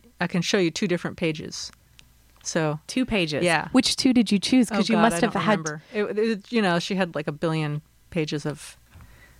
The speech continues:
Speaker 1: I can't even remember which ones I saw, but it was just exciting.
Speaker 2: And what, yeah, why? I mean, I would be thrilled.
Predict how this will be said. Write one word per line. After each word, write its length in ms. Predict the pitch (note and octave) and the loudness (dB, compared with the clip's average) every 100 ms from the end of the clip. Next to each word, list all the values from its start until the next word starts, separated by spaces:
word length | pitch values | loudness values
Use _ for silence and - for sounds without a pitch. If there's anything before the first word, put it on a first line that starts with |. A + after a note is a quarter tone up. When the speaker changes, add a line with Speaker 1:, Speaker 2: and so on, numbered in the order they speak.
| - - _ - - - | -20 -20 _ -20 -10 -6
Speaker 1:
I 60 | |
can't 240 | F#3 G3+ - | -2 -2 0
even 180 | F3 E3+ | 0 0
remember 280 | D#3+ D#3 D#3+ | 0 0 0
which 220 | D#3+ - | -4 -4
ones 180 | D#3+ D#3+ | -4 -4
I 60 | D3+ | -4
saw, 380 | - D#3 D3+ D3+ _ | -2 -2 -2 -6 _
but 80 | F#3+ | -4
it 40 | F#3+ | -2
was 100 | A3 | -2
just 160 | G#3 | -2
exciting. 460 | E3+ - D#3 D3+ D3+ _ - - - | -4 -6 -4 -4 -8 _ -20 -8 -2
Speaker 2:
And 140 | A3+ | 2
what, 160 | C#4 D4+ G#3+ B3+ | 2 0 -2 2
yeah, 240 | E4+ C#4+ | 4 4
why? 540 | E3 B3+ C4 F#3 C3 - _ _ - | 6 4 6 2 -2 -12 _ _ -4
I 60 | G#3+ | -2
mean, 120 | A3 G3+ | 0 0
I 140 | F#3+ F#3+ | 2 2
would 160 | F3+ | 2
be 120 | E3+ | 0
thrilled. 460 | D#3 F3 E3 B2+ | 0 2 2 2